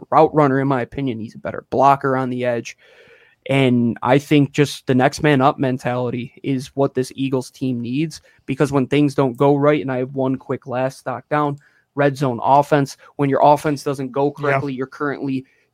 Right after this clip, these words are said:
Speaker 1: tied for twenty-fifth at forty-five point four five percent of conversion rate in the red zone. When you talk about efficiency, needing everybody to step up and do their job when you need, guy like O Z,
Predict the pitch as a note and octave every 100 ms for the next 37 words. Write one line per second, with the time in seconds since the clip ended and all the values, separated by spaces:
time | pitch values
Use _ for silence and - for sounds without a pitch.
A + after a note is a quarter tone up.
0 | _ - - D3 D#3+ C#3+ D#3 - D#3 C3+
1 | - D#3+ D3+ - - D3+ D3+ C3+ - C3+
2 | C3+ B2+ - B2+ - _ C3+ B2+ - C3
3 | G#2+ - C3+ - - C3+ - - - B2+
4 | C#3 C3 B2 B2+ - _ E3 D#3 C3 C3+
5 | D3+ D3 D3+ D#3 D3 _ _ - C3 D#3+
6 | D#3 D#3 C#3+ C3+ E3+ E3 E3 - D#3+ -
7 | _ - C3+ D#3 E3+ D#3+ D#3 D3+ D3 C#3+
8 | - D3 D3+ C#3+ C3 C#3 C#3 B2+ C3 B2+
9 | C3 B2 A#2 C3 C#3 D3 - _ _ _
10 | _ _ - B2 C#3 C3+ C3 C#3 C3+ C#3
11 | C3